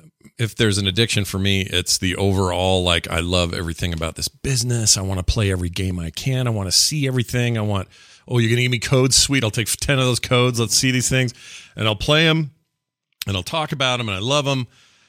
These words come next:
And some of 'em really get me and drag me in and keep me for a long time. But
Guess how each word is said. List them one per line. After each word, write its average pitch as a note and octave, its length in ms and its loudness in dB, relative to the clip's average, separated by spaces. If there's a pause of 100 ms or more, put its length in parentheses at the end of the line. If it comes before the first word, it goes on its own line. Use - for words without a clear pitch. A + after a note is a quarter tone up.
And A2 140 -4
some D#3 220 2
of C#3+ 100 2
'em B2+ 100 -2
really C#3+ 320 2
get C#3+ 240 0
me C#3+ 200 0
and B2 120 -4
drag C3+ 280 0
me C3+ 160 0
in C3+ 160 2
and A#2 100 -2
keep - 160 -2
me C#3+ 100 -2
for C3 160 -4
a C3 40 0
long C3 180 0
time. C3+ 320 -2 (920)
But A2 300 2